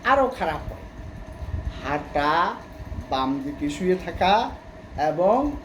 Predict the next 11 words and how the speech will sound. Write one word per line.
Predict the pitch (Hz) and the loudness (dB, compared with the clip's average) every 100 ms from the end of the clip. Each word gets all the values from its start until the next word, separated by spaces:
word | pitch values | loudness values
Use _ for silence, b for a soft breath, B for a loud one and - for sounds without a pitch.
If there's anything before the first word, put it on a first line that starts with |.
| - | -8
উপরে | 196 175 175 170 196 - - - - - - - - - - - - - - - - 151 | -8 -2 2 4 2 0 -4 -12 -14 -14 -12 -10 -10 -14 -14 -12 -12 -12 -12 -8 -4 -4
দি-, | 170 - - - - | -4 -6 -8 -8 -2
যাওয়ার | 151 165 165 165 175 170 - 139 | 4 8 8 6 2 -2 -8 -2
লক্ষণগুলিকে | 160 160 - 220 233 254 269 330 - - - - - - - 269 339 | 0 -2 -4 -2 0 0 0 -2 -8 -12 -14 -16 -16 -14 -2 4 4
বাড়িয়ে | 240 190 185 165 | 6 4 4 0
তোলে। | 139 120 92 - - - - - - - - - - - - - | -2 -8 -12 -16 -18 -18 -16 -16 -16 -16 -16 -14 -4 -2 -2 0
খোলা | 175 165 | 4 6
বাতাসে | 156 147 147 147 220 320 381 - - - - - | 4 0 -4 0 6 6 6 -4 -20 -20 -20 -18
উপসর্গগুলি | - 175 190 190 208 214 247 370 403 - - - - - - - - - - - | -10 -8 -4 -2 -2 -2 0 0 -2 -8 -20 -20 -20 -20 -20 -20 -20 -20 -20 -4
উপশম | 294 277 285 - 190 | -4 2 2 4 0
বোধ | 147 143 | -2 -6